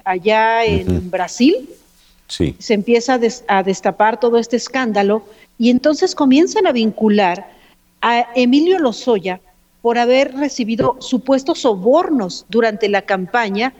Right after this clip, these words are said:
Speaker 1: de Enrique Peña Nieto para, eh, apoyar esa campaña de Enrique Peña Nieto.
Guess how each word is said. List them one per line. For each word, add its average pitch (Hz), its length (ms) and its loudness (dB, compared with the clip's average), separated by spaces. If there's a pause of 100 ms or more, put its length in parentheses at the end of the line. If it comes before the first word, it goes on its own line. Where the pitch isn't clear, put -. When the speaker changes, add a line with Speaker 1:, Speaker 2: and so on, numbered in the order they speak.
(400)
Speaker 1:
de 214 140 0
Enrique 226 360 0
Peña 233 280 0
Nieto 180 340 -4
para, 233 640 -2
eh, 220 260 4
apoyar 214 580 0
esa 233 280 -2
campaña 202 560 -2 (320)
de 208 100 0
Enrique 214 360 0
Peña 196 260 0
Nieto. 175 380 -4